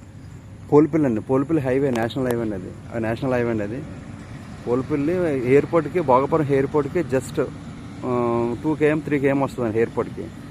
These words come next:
అవన్నీ లేఅవుట్ అండి, జెండాలో ఉన్నది లేఅవుట్ వేస్తున్నారు, అంతనే నేషనల్ హైవే. ఇది ఇలా థర్టీ ఫీట్ రోడ్ అండి, ఇలా ముప్పై అడుగుల రోడ్డు. ఇది పంచాయతీ లేఅవుట్ అండి ఇది. ఈ ఫోల్స్ పక్క నుంచి ఉన్నదండి, ఇలా ఫోల్స్ పక్క నుంచి ఉన్నది, ఇలా ఖాళీ జాగా నార్త్ ఫేసింగ్ ఇలాగా.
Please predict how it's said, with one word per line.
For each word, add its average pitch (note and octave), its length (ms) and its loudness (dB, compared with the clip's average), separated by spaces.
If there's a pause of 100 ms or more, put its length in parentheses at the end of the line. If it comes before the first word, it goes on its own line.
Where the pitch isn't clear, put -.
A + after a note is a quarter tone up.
(220)
అవన్నీ C3 240 2
లేఅవుట్ C3+ 340 2
అండి, G#2 220 0
జెండాలో A#2+ 380 0
ఉన్నది C#3 220 0
లేఅవుట్ C3 280 2
వేస్తున్నారు, A#2 400 -2
అంతనే B2 280 -4
నేషనల్ A2 440 -2
హైవే. G2+ 220 -2 (680)
ఇది C#3 120 4
ఇలా D3 280 4
థర్టీ F3+ 280 4
ఫీట్ E3 240 2
రోడ్ D#3 160 2
అండి, B2+ 140 0
ఇలా A2 100 -2
ముప్పై A#2 280 0
అడుగుల D3 180 2
రోడ్డు. C3 320 0
ఇది C#3+ 140 -2
పంచాయతీ C3 400 0
లేఅవుట్ D3 280 4
అండి B2 180 0
ఇది. C#3 180 0 (800)
ఈ D3 80 4
ఫోల్స్ E3 500 6
పక్క F3 180 2
నుంచి F3 140 4
ఉన్నదండి, D3+ 380 4
ఇలా A#2 160 4
ఫోల్స్ C3+ 440 2
పక్క C#3 140 0
నుంచి D3 140 2
ఉన్నది, D3 180 2
ఇలా C#3+ 80 4
ఖాళీ B2+ 240 4
జాగా C#3 180 4
నార్త్ B2 220 4
ఫేసింగ్ B2+ 280 0
ఇలాగా. G2+ 280 2